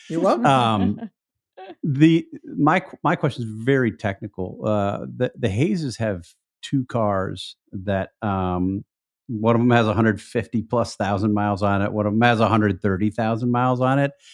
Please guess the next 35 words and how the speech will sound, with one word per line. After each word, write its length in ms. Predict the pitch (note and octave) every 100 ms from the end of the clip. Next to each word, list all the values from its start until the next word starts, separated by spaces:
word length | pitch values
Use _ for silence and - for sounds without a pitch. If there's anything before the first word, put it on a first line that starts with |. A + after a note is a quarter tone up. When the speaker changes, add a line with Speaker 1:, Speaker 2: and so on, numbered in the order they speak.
| - - _ A2
Speaker 2:
and 140 | G2+
is 160 | G2+ F#2
dented 500 | G2+ F2+ F#2 G2 F2+
and 140 | E2+
scratched 480 | - F2+ F2 - G2
and 80 | F2
ugly. 480 | F#2 F2+ F#2+ G2+ -
Um, 480 | F#2 F2 E2 E2+ F2 - - _
we 100 | B2+
probably 320 | C3 C#3 D3 C#3+
could 200 | A2+ -
still 160 | A#2
sell 300 | - F#2+ G#2+
it 80 | - - - - E3+
<laughs> 0 | C3
in 220 | C#3+ A2+ -
this 180 | A#2 -
market 380 | A2+ G2+ B2 -
for 140 | B2 G#2
a, 140 | F#2+ A2+
a 20 |
reasonable, 680 | G2 A#2 A2+ B2 A2+ G#2+ G2 - - - _ -
uh, 420 | A#2 A2 G#2 G#2+ B2 -
price, 760 | - G#3+ A3+ D3+ C3 - - - - - -
uh, 140 | - D3 B2+ A#2+
because 260 | B2 D3
of 60 | B2
the 100 | B2
used 340 | B2 B2 A2
car 260 | - G2+ G2+
market, 420 | D3+ C3 - A#2 - -
but 220 | A#2+ - - - G3 - -
we 100 | B2+ -
then 180 | B2 A2+
probably 320 | A2+ A#2+ G#2+